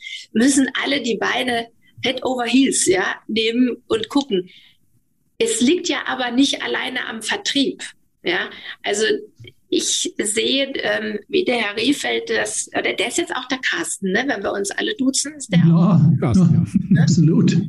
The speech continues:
Speaker 1: Also wenn der Carsten sagt, ähm, Fachkräftemangel und man findet, äh, mit B A V und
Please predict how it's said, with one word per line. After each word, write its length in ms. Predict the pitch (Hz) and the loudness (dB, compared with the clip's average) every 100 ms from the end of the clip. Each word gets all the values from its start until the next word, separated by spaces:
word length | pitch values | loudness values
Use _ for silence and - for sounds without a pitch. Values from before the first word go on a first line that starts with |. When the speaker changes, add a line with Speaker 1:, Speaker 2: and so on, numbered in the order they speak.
| - - - - | -2 -2 -4 -10
Speaker 1:
Also 300 | - 220 233 | -6 -2 -2
wenn 160 | 247 247 | -2 -2
der 100 | 233 | -4
Carsten 540 | - 208 269 - 277 | -4 -4 -4 -2 0
sagt, 380 | 240 247 - - - | 0 -4 -8 -10 -6
ähm, 300 | 233 233 226 - _ | -2 -2 -2 -6 _
Fachkräftemangel 1000 | - 226 262 - 247 240 220 202 254 277 254 | -8 -6 -6 -4 -4 -2 -2 -2 -2 -2 0
und 260 | 233 214 | -4 -4
man 180 | 214 220 | -8 -6
findet, 640 | - - 254 285 330 320 - - - | -6 -2 4 6 6 4 0 -2 -2
äh, 280 | 226 240 240 | -2 -2 -2
mit 240 | 262 - - | -4 -4 -2
B 160 | - | -2
A 160 | - 240 | -2 -4
V 380 | - 233 233 247 | -6 -4 -4 -2
und 200 | 214 | -4